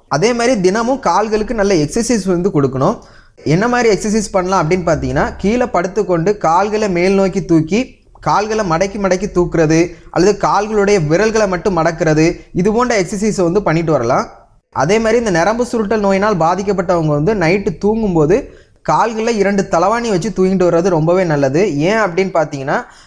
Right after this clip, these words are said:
இரத்த ஓட்டம் வந்து சீராக இருக்கிறதுக்கும் கால்களில் உள்ள இரத்தம் வந்து இருதயத்தை நோக்கி வர்றதுக்கும் ரொம்பவே வந்து ஈஸியா இருக்கும். So, கால்களுக்கு அடியில வந்து தலவாணி வச்சுட்டு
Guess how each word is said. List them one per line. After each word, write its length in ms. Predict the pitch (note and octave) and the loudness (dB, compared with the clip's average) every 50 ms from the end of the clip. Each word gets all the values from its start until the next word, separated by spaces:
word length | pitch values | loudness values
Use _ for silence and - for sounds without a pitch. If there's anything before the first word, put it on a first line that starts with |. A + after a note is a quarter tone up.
| _ _ - | _ _ -10
இரத்த 380 | - A2 C3+ D#3 D#3 - B3 A3+ | -4 -2 0 0 0 0 0 0
ஓட்டம் 280 | A3 A3 G#3+ A3+ G#3 | 0 0 -2 -2 -2
வந்து 180 | F#3+ F#3+ G#3 G#3+ | -2 0 -2 -2
சீராக 440 | - - F#3 G3 G#3 G#3 G#3+ A3+ G#3 | -2 0 0 2 2 2 2 2 2
இருக்கிறதுக்கும் 680 | F3+ F3 F3+ E3+ F3+ E3+ D#3 D3+ C#3+ - F#3+ G#3+ B3+ C#4 - - - - - - _ - - | 2 2 2 2 2 2 2 2 0 0 0 -2 -2 -2 -8 -16 -20 -20 -20 -20 _ -18 -6
கால்களில் 480 | - C#3+ D3+ F3+ G#3+ A3+ A3+ A#3+ A#3+ | -2 0 0 0 0 0 -2 -2 0
உள்ள 200 | A#3 A3 G#3 G#3 | 0 2 2 2
இரத்தம் 360 | G#3 E3+ D#3+ D#3 - - A3 G#3 | 2 2 0 0 -2 -2 -2 0
வந்து 220 | F#3+ F3+ G3 A#3+ | 0 0 0 0
இருதயத்தை 420 | G#3+ F#3+ F#3+ F3+ G#3+ G#3+ G3+ G#3+ | 0 0 2 4 2 2 2 0
நோக்கி 300 | F#3 F#3 F#3 F#3+ F#3+ A3 | 0 0 0 0 0 -2
வர்றதுக்கும் 520 | F#3 F3 D#3+ D#3+ E3+ D#3+ E3 C#3+ F3 G#3 G3 | 0 0 2 0 0 0 -2 -2 -2 -2 0
ரொம்பவே 260 | E3+ D#3+ E3 E3+ F#3 | 2 2 2 2 2
வந்து 200 | F3+ E3+ D#3+ G3 | 2 2 0 0
ஈஸியா 400 | F#3 D3+ D#3 E3 D#3 - F#3 E3 | 0 0 0 -2 0 0 2 2
இருக்கும். 340 | C#3+ C3 B2 C#3 F#3+ A3+ - - - - - - - | 2 2 0 -2 -2 -4 -4 -10 -20 -20 -20 -20 -10
So, 160 | - F#3+ F3+ | -2 -2 -2
கால்களுக்கு 560 | - - D#3 D#3+ F#3+ A3 A3+ A#3+ A3+ G3 G#3 G3 | 0 0 0 0 0 0 0 -2 -4 0 0 0
அடியில 240 | F3 F3+ F3 F#3 F#3 | 2 4 4 4 2
வந்து 240 | F3 D#3+ F3+ G#3+ - | 2 2 0 0 0
தலவாணி 420 | E3 D3 D3+ E3 F#3 F#3+ F#3+ F#3 E3+ | 2 2 2 2 2 2 0 0 0
வச்சுட்டு 260 | D#3 D#3+ F#3 F#3+ F3 | 0 -2 -2 -4 -2